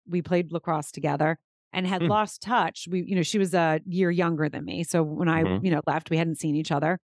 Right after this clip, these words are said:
Speaker 1: And then when we,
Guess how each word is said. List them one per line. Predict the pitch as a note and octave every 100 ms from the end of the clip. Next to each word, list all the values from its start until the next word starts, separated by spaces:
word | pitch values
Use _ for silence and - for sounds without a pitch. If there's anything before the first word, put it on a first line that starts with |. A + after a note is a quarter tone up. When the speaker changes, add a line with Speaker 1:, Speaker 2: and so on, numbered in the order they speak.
| _ _ _ _
Speaker 1:
And | F#3 F#3 F#3
then | F3 F3 F3 F3 - _ _ _
when | G3 F#3+ F3 F3 E3 - _ _ _ _
we, | A3 G#3+